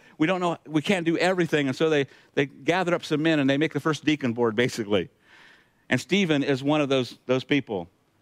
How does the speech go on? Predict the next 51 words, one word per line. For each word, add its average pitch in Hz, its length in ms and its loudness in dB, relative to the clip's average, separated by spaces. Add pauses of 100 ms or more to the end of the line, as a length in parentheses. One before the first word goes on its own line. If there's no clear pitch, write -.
(100)
He's 135 140 0
a 135 40 0
man 156 220 2
just 147 180 -4
filled 160 220 0
with 139 160 -4
the 127 80 -12
Spirit, 147 340 0
and 123 80 -4
he's, 123 140 -2 (100)
he's 135 220 -2
a 139 40 -2
man 143 360 2 (240)
of, 123 140 0
of 131 180 -2
grace 143 460 0
and 127 100 -4
power. 151 340 0
They 127 80 2
say 147 160 0
that 139 100 2
he's, 135 260 -2
he's 127 160 -12
done 131 200 0
miracles 143 380 0
and 117 100 -6
signs, 143 300 0
and, 127 140 -4 (420)
and 139 80 2
they 143 140 0
set - 260 -2
up 196 80 -2
this 165 160 -6
whole 180 180 -2
system, 170 380 -2
how 165 240 0
they're 165 140 0
going 156 140 0
to 151 60 2
take 160 220 -2
care 156 160 2
of 147 60 0
these 135 180 -2
widows 135 400 0
and 123 80 2
these 120 140 0
vulnerable 131 560 0
and, 120 200 -2
and 131 200 0
the 127 40 0
marginalized. 120 840 0